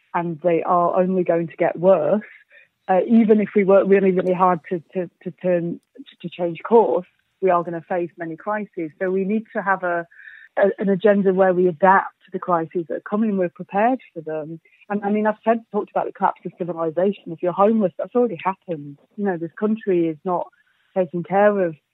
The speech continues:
so many people. If you're a, a key worker and that, that, you know, the covid crisis comes, you don't get to be at home trying to keep yourself safe. You know, so many people have died who've been on that front line. It's not fair. And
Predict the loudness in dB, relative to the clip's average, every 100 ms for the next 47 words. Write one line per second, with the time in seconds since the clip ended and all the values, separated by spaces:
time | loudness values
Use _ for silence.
0 | _ _ 0 2 2 -2 -4 -4 -4 -2
1 | -2 -2 -4 -2 -2 -4 -10 -20 _ -14
2 | -10 -2 -2 2 2 0 -2 -2 -2 -4
3 | -8 -4 -4 -4 -4 -6 0 2 2 -2
4 | -4 -6 -6 -14 -16 -10 -8 -8 -4 -4
5 | -2 -6 -8 -6 -4 -4 -6 _ _ _
6 | _ -6 0 2 2 0 2 2 2 -4
7 | -8 _ -10 -10 -6 -2 -2 -2 -4 -4
8 | -2 -2 -2 -2 0 0 0 -6 -8 -8
9 | -6 -6 -8 -4 0 2 0 -2 -4 -6
10 | -6 -6 0 0 0 -4 -8 -10 -8 -10
11 | -12 -10 -10 -10 _ _ _ -4 -4 -2
12 | -2 0 -2 -6 -10 -10 -12 -10 -4 -2
13 | -2 -6 -14 _ -20 _ -8 -4 -4